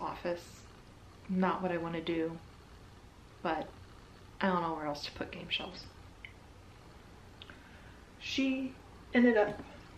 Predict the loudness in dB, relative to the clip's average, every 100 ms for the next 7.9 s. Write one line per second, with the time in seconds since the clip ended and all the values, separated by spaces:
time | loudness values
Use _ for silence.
0 | -18 -18 -18 -18 -20 -20 -18 -18 -16 -16
1 | -16 2 4 6 4 8 6 6 4 4
2 | 2 -4 -10 -18 -18 -2 0 2 0 -4
3 | -8 -14 -16 -18 -18 -18 -18 -18 -18 0
4 | 10 12 12 10 8 6 4 4 4 4
5 | 2 0 0 0 -2 -6 -10 -18 -18 -18
6 | -18 -18 -18 -18 -18 -2 2 2 2 2
7 | 2 2 0 2 4 6 4 2 -4